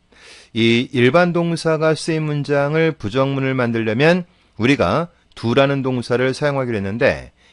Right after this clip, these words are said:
이때 do라는 동사는 조동사로 취급을 받습니다. 그렇기 때문에, 자, 이제 부정명-, 이제 그 부정문이 되니까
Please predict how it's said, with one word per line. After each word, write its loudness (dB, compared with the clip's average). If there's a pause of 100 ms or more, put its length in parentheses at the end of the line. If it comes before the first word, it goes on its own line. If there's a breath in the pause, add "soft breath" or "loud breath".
이때 0 (180)
do라는 0
동사는 -2 (300)
조동사로 -2 (100)
취급을 -4
받습니다. -6 (100)
그렇기 0
때문에, -4 (1400 soft breath)
자, 0
이제 4
부정명-, 0
이제 2
그 0
부정문이 2
되니까 -2